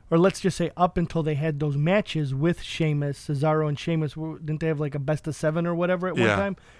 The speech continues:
Speaker 1: Up until then, no matter what they tried to do to that guy, even though he might technically be, what, top five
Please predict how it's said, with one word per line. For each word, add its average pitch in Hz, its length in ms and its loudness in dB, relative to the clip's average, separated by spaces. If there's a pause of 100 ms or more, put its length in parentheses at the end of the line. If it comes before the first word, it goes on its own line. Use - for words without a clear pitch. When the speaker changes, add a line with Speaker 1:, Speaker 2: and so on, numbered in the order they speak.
(140)
Speaker 1:
Up 170 160 4
until 165 300 2
then, 170 300 2
no 151 80 0
matter 151 260 0
what 160 300 0
they 160 120 0
tried 165 320 -2
to 147 60 -4
do 147 180 0
to 165 100 0
that 175 200 -2
guy, 185 280 -2 (720)
even 180 280 2
though 165 140 2
he 170 160 0
might 165 320 0 (200)
technically 156 460 -2
be, 151 300 0 (100)
what, 139 240 -4 (200)
top 156 260 0 (200)
five 156 380 2